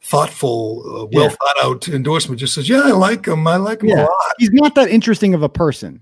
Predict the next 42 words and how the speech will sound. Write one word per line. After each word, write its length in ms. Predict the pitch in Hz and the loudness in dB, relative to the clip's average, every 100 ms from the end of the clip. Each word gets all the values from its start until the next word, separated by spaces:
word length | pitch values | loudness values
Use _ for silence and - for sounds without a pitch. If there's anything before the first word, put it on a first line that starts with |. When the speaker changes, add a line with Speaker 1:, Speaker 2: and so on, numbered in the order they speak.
| - | -8
Speaker 2:
It's, 100 | 165 | -4
Speaker 1:
No, 140 | 156 | -2
Speaker 2:
it's 100 | 151 | -2
Speaker 1:
but 120 | - | -2
Speaker 2:
all 80 | - | 0
Speaker 1:
he's, 100 | 226 | 2
Speaker 2:
about 60 | 208 | 2
his 140 | - - | 0 -4
guests. 280 | 147 - - | -6 -8 -12
Speaker 1:
he's 120 | - | -8
a 60 | 143 | -6
good 180 | 123 165 | -2 0
interviewer. 760 | 165 156 127 139 139 135 135 - | 0 -2 -2 -2 0 0 -2 -6
And 380 | 113 117 117 117 | -8 -8 -8 -10
Speaker 2:
Yeah. 60 | - | -8
Speaker 1:
I 100 | 120 | -10
just, 320 | - 135 - - | -6 -6 -6 -8
I 40 | |
mean, 120 | 131 120 | -4 -2
I, 240 | 143 135 _ _ _ _ _ - - | -2 -4 _ _ _ _ _ -14 -6
I've 220 | 135 127 | -4 0
heard 380 | 147 139 131 - | 4 4 2 -4
some, 520 | - - 156 165 110 | -4 0 0 0 -2
I 80 | 135 | -6
look 200 | 165 190 | -6 -4
at 160 | 196 175 | -4 -4
it 40 | |
and 100 | 190 | -6
see 180 | - 185 | -6 -6
if 80 | 165 | -8
it's 80 | - | -6
someone 220 | 151 160 | -4 -4
I'm 120 | 156 | -4
interested 520 | 156 - 156 - 147 | -4 -2 -4 -4 -8
in. 100 | 151 | -6
I'll 140 | 135 131 | -6 -6
listen 320 | 196 - 123 | -6 -8 -10
if 160 | 117 | -12
it's 140 | 123 - | -12 -10
someone 220 | 127 127 | -8 -8
I'm 100 | 127 | -6
interested 640 | 226 - 127 - 123 117 | -6 -6 -6 -8 -14 -16